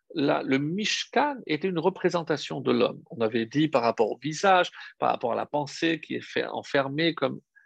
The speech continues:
les deux tables de la loi, et cetera, et cetera. Et c'est Rabbeinu Bechaye aussi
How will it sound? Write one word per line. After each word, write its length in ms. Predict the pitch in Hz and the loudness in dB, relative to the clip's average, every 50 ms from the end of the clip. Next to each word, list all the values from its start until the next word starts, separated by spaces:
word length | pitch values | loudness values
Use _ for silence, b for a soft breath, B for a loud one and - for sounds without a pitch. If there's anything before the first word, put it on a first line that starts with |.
| b | b
les 180 | - 117 117 117 | 2 2 2 4
deux 160 | 117 127 127 | 6 4 2
tables 300 | 120 _ - 120 107 113 | 2 _ 2 2 2 2
de 60 | 127 | 2
la 120 | 110 120 131 | 4 6 6
loi, 260 | 170 208 220 214 180 | 6 6 6 4 4
et 80 | 156 147 | 2 0
cetera, 360 | - 135 - 131 131 143 135 | -2 0 0 2 2 2 2
et 60 | 117 | 2
cetera. 420 | - 113 - 113 113 113 - _ B B B B B B B | -2 -8 -8 -6 -6 -6 -8 _ B B B B B B B
Et 340 | - 156 170 208 233 - - _ | 4 6 8 8 6 4 0 _
c'est 200 | - - - 190 | -2 4 4 6
Rabbeinu 320 | 175 175 156 190 214 214 | 6 6 4 4 0 2
Bechaye 380 | 170 165 147 - 156 147 156 175 | 0 0 0 2 0 0 2 2
aussi 400 | 156 127 - - - 185 202 | 0 0 -2 -6 -8 -10 -10